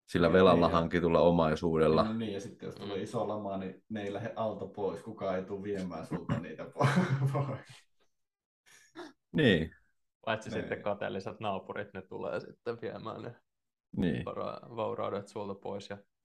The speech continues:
Speaker 3: valtio tulee sitten kilistämään
Speaker 2: No, mutta
Speaker 3: taas
Speaker 2: poliisi,
Speaker 3: kassaan.
Speaker 2: poliisi tulee hakemaan ne naapurit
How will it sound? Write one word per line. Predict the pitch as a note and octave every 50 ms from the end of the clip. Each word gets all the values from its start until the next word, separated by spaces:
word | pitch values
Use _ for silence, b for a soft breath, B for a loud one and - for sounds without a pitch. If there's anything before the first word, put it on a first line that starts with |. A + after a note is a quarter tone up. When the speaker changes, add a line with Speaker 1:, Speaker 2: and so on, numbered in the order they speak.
| _ _ _ _
Speaker 3:
valtio | - G2 G2 G2 F#2+ G2+ G2 F#2+
tulee | G2 - G#2 G2+ - G#2+
sitten | B2+ B2 - - A2+ - _
kilistämään | G2+ G2 G2 G2 - G2+ G2+
Speaker 2:
No, | G2+
mutta | G2 F#2+ -
Speaker 3:
taas | G2 A2
Speaker 2:
poliisi, | A#2+ A#2 G#2+ G#2 G2+ F#2+ F#2+
Speaker 3:
kassaan. | G2 F#2+ A#2
Speaker 2:
poliisi | - A#2+ A#2 A2 G2+ F#2+ F#2 F#2+
tulee | F#2 - F#2 - G2 G2
hakemaan | F#2+ F#2 - F#2+ F#2 F#2 F#2 F#2+
ne | G2 G#2
naapurit | G#2 G#2 G#2 F#2+ F#2+ F#2 - - - -